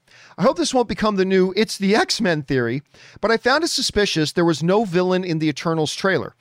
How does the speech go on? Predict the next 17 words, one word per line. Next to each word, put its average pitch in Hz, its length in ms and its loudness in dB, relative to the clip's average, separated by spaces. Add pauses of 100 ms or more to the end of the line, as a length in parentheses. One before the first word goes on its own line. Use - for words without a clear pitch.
(360)
Over 202 280 4
under 202 220 2
thirty 185 240 0
percent 165 460 -2 (280)
on 160 240 2
Kang 180 460 0
or 165 200 2
his 160 340 0
repercussions 180 800 -2
being 185 360 0
in 160 260 -2
the, 151 280 -4 (240)
being 214 320 -2
the 185 80 0
reason 165 460 -2
the 147 100 0
Eternals 151 560 -2